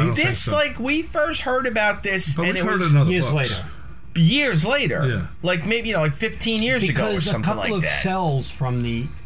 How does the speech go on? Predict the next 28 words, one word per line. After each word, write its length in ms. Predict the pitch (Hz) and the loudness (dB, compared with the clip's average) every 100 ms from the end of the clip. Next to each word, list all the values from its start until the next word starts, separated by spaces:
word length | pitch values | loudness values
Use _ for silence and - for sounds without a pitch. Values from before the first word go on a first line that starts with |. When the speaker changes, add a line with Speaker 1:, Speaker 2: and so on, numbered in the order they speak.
| - | -4
Speaker 3:
thing 280 | 131 120 117 | -2 -2 -4
were, 200 | 117 - | -6 -6
were 180 | 120 113 | -6 -6
seen 520 | - - 156 139 127 - - - - | -8 -2 2 2 2 -2 -10 -12 -6
in 120 | 143 135 | 0 2
auction 440 | 143 160 - 104 | 2 0 -4 -4
somewhere, 380 | - 107 104 110 | -4 -4 -4 -4
so 140 | 147 123 | -4 -4
everybody's 280 | 120 127 | -2 -4
like, 100 | 117 110 | -4 -2
"What 160 | 156 | -2
is 100 | 208 | -2
Bruce 320 | 156 - 160 156 | -4 0 0 0
McMouse?" 680 | 135 143 180 139 - - - - - - - | -2 0 0 0 -4 -12 -14 -14 -14 -12 -12
So 280 | - - 165 | -6 0 2
Speaker 1:
And 180 | 143 139 | 2 2
Paul's 280 | 190 - - | 0 0 0
talked 300 | - 202 - | 0 -2 0
about 280 | 110 87 73 | -2 -2 -2
it. 120 | 120 | 2
He, 80 | 151 | 2
you 80 | 156 | 4
Speaker 3:
He 60 | 160 | 4
Speaker 1:
know, 80 | |
he 80 | 160 | 4
talks 120 | 175 | 4
Speaker 3:
has. 200 | 190 139 | 2 2
Speaker 1:
about, 300 | 139 160 147 | 2 2 0